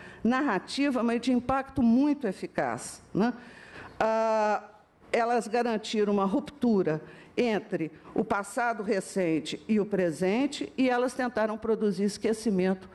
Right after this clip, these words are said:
sobre determinados fatos. Eu diria que, em mil novecentos e oitenta e um, a sociedade brasileira não queria ser atormentada, no momento em que ela tá construindo, a duras penas, sua opção democrática,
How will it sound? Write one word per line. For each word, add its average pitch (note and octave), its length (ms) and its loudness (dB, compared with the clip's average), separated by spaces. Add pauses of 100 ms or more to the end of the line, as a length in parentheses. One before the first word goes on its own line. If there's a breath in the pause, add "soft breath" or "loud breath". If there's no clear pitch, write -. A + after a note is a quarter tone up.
(120)
sobre G3 340 0
determinados F#3 640 2
fatos. B2 500 -6 (920 loud breath)
Eu B3+ 180 2
diria A#3 480 0
que, A#3 160 -4
em A#3 40 0
mil A#3+ 140 0
novecentos G#3+ 500 0
e - 20 2
oitenta F#3+ 360 0
e A3+ 140 4
um, C4 140 4 (360 loud breath)
a A#3+ 120 0
sociedade G#3+ 580 0
brasileira A3+ 600 2
não C4 360 4
queria C4+ 360 0
ser C4+ 160 -4
atormentada, A#3 880 0
no G#3+ 180 2
momento B3 540 2
em C#4 60 2
que C#4 80 0
ela A#3+ 140 2
tá A#3+ 140 -2
construindo, G3+ 880 0
a F#3 120 0
duras C#4+ 440 0
penas, F3+ 420 0
sua G3 140 0
opção F3 320 0
democrática, F3+ 800 0